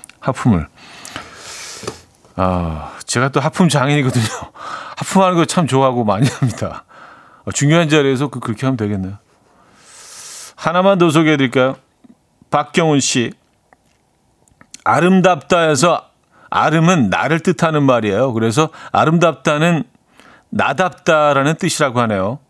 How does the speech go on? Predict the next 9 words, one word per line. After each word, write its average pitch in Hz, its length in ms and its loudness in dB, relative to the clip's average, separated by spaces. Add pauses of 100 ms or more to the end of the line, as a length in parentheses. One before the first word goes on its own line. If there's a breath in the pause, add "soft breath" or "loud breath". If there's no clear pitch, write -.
(120)
"내가 131 320 0
나다울 139 400 2
때 160 140 -2
가장 139 340 -2
아름답다는 143 800 0
표현을 147 320 -2
쓴다고. 123 640 0 (880 loud breath)
매일을 147 420 2
아름답게 131 960 2